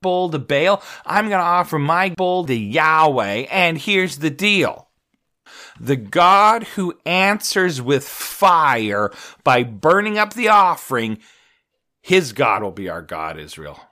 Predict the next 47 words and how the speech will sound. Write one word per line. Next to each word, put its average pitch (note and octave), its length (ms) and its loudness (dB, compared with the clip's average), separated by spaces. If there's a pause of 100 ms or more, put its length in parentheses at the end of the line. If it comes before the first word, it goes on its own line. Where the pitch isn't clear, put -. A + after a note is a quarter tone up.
(380)
Do B2+ 80 -6
we B2+ 80 0
like C#3+ 240 0
that F#3 240 -2
choice? G3 520 -2
And F2 120 -12
the D#2 40 -16
people F2+ 320 -18
say, D#2+ 360 -18
"Oh, C3 240 -12
I B2+ 80 -14
sort C#3 240 -8
of C3+ 60 -6
like F3+ 260 -10
it." G#2+ 100 -12 (380)
Yeah, F#3 220 -8
that's, F3+ 320 -8
and D3+ 180 -6
they B2 40 -6
start, C#3 320 -10
you C#3 60 -8
know, C#3 200 -4 (360)
and, E3 180 -6
and D3 200 -4
wh-, D#3 240 -2
what, G3+ 220 0
what A3+ 160 4
was C#4+ 100 -4
that D#4+ 180 -2
choice D4+ 240 -2
again? C4+ 360 -4
Okay, F3+ 680 -2 (180)
we're C#3 120 -2
gonna G#3 140 0
take A3 200 0
a G#3+ 60 0
bull. A3 500 0 (680)
Baal, G3+ 760 4
four G#3 160 4
hundred G#3+ 240 0
fifty G#3+ 220 -6
prophets A3 520 0
are F#3 60 0
gonna F#3 300 0
sacrifice G3 600 -2
their G#3 180 2
bull. C#3 360 -2